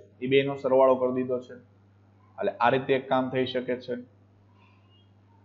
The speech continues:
આ સરવાળા માટે કામ થયું. આવું જ કામ આપણે ચતુષ્કોણ,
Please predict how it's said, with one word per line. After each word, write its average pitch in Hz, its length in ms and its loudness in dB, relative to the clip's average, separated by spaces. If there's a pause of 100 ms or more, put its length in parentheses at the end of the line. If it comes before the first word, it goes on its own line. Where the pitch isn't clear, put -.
(380)
આ 151 80 6
સરવાળા 156 460 8
માટે 113 300 0
કામ 98 240 -6
થયું. - 200 -4
આવું 160 240 6
જ - 100 -8
કામ 156 180 4
આપણે 147 340 4
ચતુષ્કોણ, 147 680 0